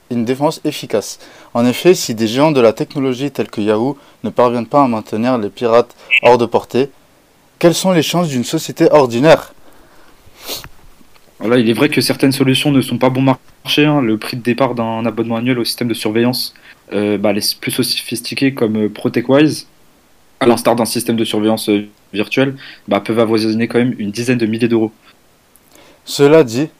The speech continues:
Speaker 1: la bonne nouvelle est que la mise en place de mesures simples permet facilement d'éviter de nombreuses cyberattaques. Pas plus tard que cette année,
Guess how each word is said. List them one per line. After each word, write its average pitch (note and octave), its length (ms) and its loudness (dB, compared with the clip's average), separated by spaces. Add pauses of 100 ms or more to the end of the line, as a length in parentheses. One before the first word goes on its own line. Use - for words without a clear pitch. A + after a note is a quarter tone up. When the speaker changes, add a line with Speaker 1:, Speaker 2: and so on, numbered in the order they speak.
(120)
Speaker 1:
la A2 120 4
bonne D3 200 2
nouvelle C3+ 380 2
est A2+ 100 -2
que - 120 -4
la G#2+ 140 4
mise C#3+ 200 0
en C#3+ 80 2
place C#3+ 260 0
de A2 140 -2
mesures C3 400 -4
simples B2+ 400 -2
permet A#2 360 -2
facilement C3+ 520 -2
d'éviter B2+ 480 -4
de A2 120 -4
nombreuses B2 420 2
cyberattaques. B2+ 760 4 (1500)
Pas C#3 140 4
plus C#3+ 200 -6
tard E3 180 2
que C3+ 100 -6
cette A#2 220 -2
année, B2+ 320 2